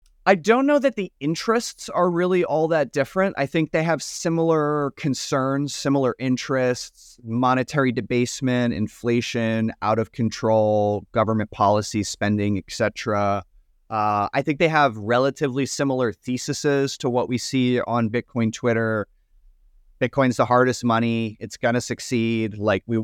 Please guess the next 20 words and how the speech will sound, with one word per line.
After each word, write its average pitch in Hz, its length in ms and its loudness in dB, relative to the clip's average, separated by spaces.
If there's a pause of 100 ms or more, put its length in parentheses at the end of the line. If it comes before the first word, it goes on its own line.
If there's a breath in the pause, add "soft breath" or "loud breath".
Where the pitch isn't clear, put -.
you 123 140 2
know, 101 200 2
or 104 120 4
it's, 107 240 -2
it's - 140 -12
highly 120 240 2
probable 107 540 0
to 113 120 -8
succeed. 107 680 -2 (360)
Uh, 101 300 4
I - 20 4
wanna 110 200 2
get 113 120 -2
an 110 60 -2
allocation 104 600 0
to 98 40 -2
this. 101 640 -2
Um, 98 760 -2 (520)
you 131 140 0
know, 110 300 2